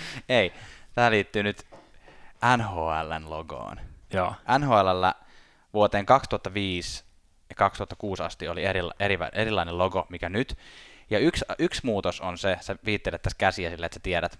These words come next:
Speaker 1: mut yksi,
Speaker 2: tiedän.
Speaker 1: yksi muutos on se, että se N H L-kilven ympärillä oleva viiva, niin niitä oli ennen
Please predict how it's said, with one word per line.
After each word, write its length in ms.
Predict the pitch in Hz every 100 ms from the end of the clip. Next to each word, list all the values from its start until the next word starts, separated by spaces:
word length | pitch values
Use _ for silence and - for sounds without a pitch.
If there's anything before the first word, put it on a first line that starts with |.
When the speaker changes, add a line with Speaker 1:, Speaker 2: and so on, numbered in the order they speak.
| 95
Speaker 1:
mut 20 |
yksi, 140 | -
Speaker 2:
tiedän. 200 | 98 98
Speaker 1:
yksi 180 | 190 -
muutos 260 | 156 123 113
on 100 | 101
se, 200 | 110 98
että 280 | - - - -
se 120 | - 107
N 40 | 120
H 60 |
L-kilven 520 | 104 90 - 110 90 87
ympärillä 560 | 95 90 87 82 80 - - - - _ _ _ _ _ -
oleva 240 | 92 87
viiva, 380 | 90 90 90 120 120
niin 300 | - 87 85 - _ _ _ -
niitä 160 | 98
oli 120 | 95 98
ennen 260 | 95 87